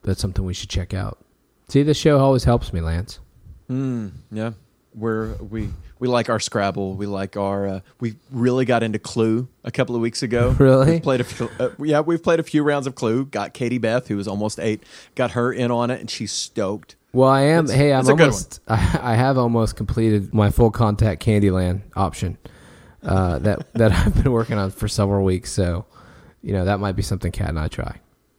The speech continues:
Speaker 2: The loggers will be coming after us anytime now.
Speaker 1: <laughs>
Speaker 2: Bring it, Hasbro.
Speaker 1: All right.
Speaker 2: Wh-, whoever owns Candyland.
Speaker 1: I, I don't know.
Speaker 2: So you were wanting to say, or you were wanting to ask, like, when do we start and what's our end game, right? So we talked about, you know, the benefit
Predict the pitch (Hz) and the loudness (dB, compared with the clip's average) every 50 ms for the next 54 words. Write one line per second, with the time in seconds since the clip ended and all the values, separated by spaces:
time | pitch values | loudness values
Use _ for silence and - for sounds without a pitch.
0 | _ - - 107 104 95 98 98 101 104 101 107 104 95 117 110 90 104 - - | _ -10 -6 -4 -4 -2 0 0 0 0 0 -2 -2 -2 -2 -2 -2 -2 -2 -2
1 | 110 98 98 98 95 95 - 104 95 - - 90 90 87 - 95 71 - 67 - | -2 -2 -2 -2 -4 -4 -4 -4 -6 -6 -6 -8 -8 -6 -4 -4 -4 -4 -4 -4
2 | - - - 254 - - - 370 - - 349 - - 277 226 - - _ _ - | -2 0 2 2 2 2 2 0 0 0 -2 -2 -2 -2 -4 -4 -6 _ _ -16
3 | 123 - - - - - - - - - - - 151 165 170 170 151 139 143 131 | -16 -16 -16 -18 -20 -20 -20 -20 -20 -14 -4 0 2 2 4 4 2 2 2 2
4 | 127 - - 131 127 123 123 117 - _ - 135 143 143 139 131 123 113 107 101 | 2 2 2 2 2 2 0 -2 -4 _ -2 2 2 4 2 2 0 -2 -4 -4
5 | - - - 113 113 113 110 107 98 104 101 98 95 - - 110 98 95 95 92 | -8 -12 -8 -4 -2 0 0 0 0 -2 -4 -4 -6 -6 -6 -6 -6 -6 -6 -8
6 | 92 90 90 92 - _ _ _ _ - 107 123 151 160 151 147 147 147 147 151 | -8 -10 -10 -12 -14 _ _ _ _ -8 -4 0 0 2 2 2 2 2 2 2
7 | 156 135 98 - - - - _ _ _ _ _ _ _ _ - - - 185 180 | 2 2 0 -2 -6 -12 -20 _ _ _ _ _ _ _ _ -6 0 2 4 4
8 | 185 196 196 165 139 220 269 311 277 185 156 147 135 127 123 117 - - 123 117 | 2 0 -6 -4 -2 -2 -2 0 0 0 0 0 0 -2 -4 -4 -2 0 0 0
9 | 113 107 - 143 143 156 165 196 202 196 175 165 135 127 127 113 107 101 - - | 0 -2 0 0 0 2 0 0 0 0 0 0 0 0 0 0 0 -2 -4 -6
10 | 117 107 - - 131 147 147 147 127 131 113 - - 131 117 110 110 110 - 127 | -6 -6 -4 -2 0 0 0 0 0 0 -2 0 0 0 2 2 0 -2 -2 -4
11 | 113 117 110 113 120 117 - 120 110 113 110 - - 113 107 107 101 110 110 101 | -2 -2 0 0 0 0 0 0 0 0 -2 -2 -4 -4 -4 -4 -2 -2 -4 -4
12 | 85 87 87 78 95 101 113 - - 131 123 - 160 165 170 151 135 143 135 - | -6 -8 -10 -8 -8 -8 -6 -6 -4 -4 -2 -2 -2 -2 -2 0 0 0 0 0
13 | 123 117 110 107 104 - _ - - - _ _ _ _ _ _ - 120 101 139 | -2 -2 -2 -2 -4 -6 _ -18 -20 -20 _ _ _ _ _ _ -12 -4 -2 -2
14 | 110 90 - 170 196 220 180 - - - 113 113 139 160 - - | -2 0 0 0 0 0 -2 -4 -4 -4 -2 -2 -2 -4 -6 -12